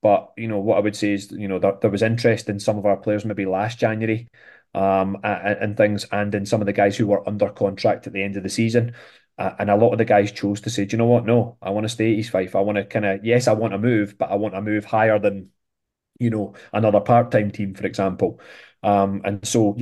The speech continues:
I don't think you can ever say, uh, ever, ever, ever, I don't think you can never say never. Um, so we'll wait and see what, what kinda happens with it. I mean, like, for example, if you'd asked me that last year about Merce at that point, Lee,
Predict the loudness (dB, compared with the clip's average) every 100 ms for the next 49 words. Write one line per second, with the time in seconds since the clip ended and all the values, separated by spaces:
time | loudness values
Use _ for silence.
0 | -2 0 0 0 -2 0 0 2 0 0
1 | 0 -2 -2 -2 -2 -6 -8 -4 -4 -4
2 | -2 -2 -2 -10 _ -6 -6 -8 -12 -2
3 | 0 2 0 0 -4 -4 -2 2 2 2
4 | 0 0 0 0 -6 _ _ _ _ _
5 | _ -4 0 0 -2 -8 -16 -16 -20 -20
6 | _ _ -2 2 2 2 0 -2 -2 0
7 | 0 0 -2 -2 -2 -4 -4 -4 -4 -2
8 | -2 -2 -2 -2 0 0 0 -2 0 0
9 | 0 -2 2 2 2 -2 -4 -4 -4 -4
10 | -4 -4 -6 -2 -2 -4 _ _ _ _
11 | 0 2 2 0 0 -2 -8 -16 _ _
12 | _ _ _ _ _ -2 0 0 0 -2
13 | 0 0 -2 -4